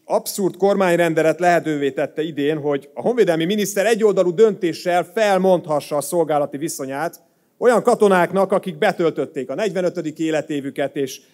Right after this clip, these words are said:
legalább huszonöt év szolgálati viszonnyal rendelkeznek. A kormány a létszámhiány orvoslásáról beszél, de ez az első létszámbővítés, létszámbővítés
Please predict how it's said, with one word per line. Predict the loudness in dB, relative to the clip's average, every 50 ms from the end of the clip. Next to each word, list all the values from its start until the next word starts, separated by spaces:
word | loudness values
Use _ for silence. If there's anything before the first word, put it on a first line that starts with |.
| _ _
legalább | -6 -4 -4 -2 -4 -4
huszonöt | -6 -6 -8 -6 -6 -6 -4 -4
év | -6 -6 -6
szolgálati | -4 -4 -4 -2 -2 -2 -2 -4 -6 -6
viszonnyal | -8 -8 -8 -8 -8 -10 -8 -8 -6 -6 -8 -8 _ _ _ _ _ _ _
rendelkeznek. | -10 -8 -8 -6 -4 -6 -6 -6 -6 -10 -10 -10 -12 -16 -16 _ _ _ _ _ _ _ _ _ _ _ _ _ _
A | -6 -2 -2 -2 -2 -4 -4
kormány | 2 4 4 4 4 4 4 4 4
a | 4
létszámhiány | 4 2 2 0 -2 -2 -2 -2 0 0 0 2 4
orvoslásáról | 4 4 4 4 0 0 0 -2 -2 -2 -2 -2 -2 -2 -2 0
beszél, | 0 0 -2 -2 -2 -2 0 0 0 0
de | 0 0 0 0 -2 -4 -8 _ -12
ez | -10 -8 -8
az | -4 -2
első | 0 0 0 0 0 -2 -2 -2
létszámbővítés, | 0 0 -2 -2 -4 -4 -4 -4 -4 -4 -4 -4 -4 -6 -8 -4 -4 -4 -4 -4 -8 -14 -20 _ _ _ _ _ _ _ _ _ _ _ _ _ _ _ _
létszámbővítés | -10 -8 -8 -8 -8 -8 -10 -10 -10 -10 -10 -10 -10 -12 -16 -16 -16 -16 -16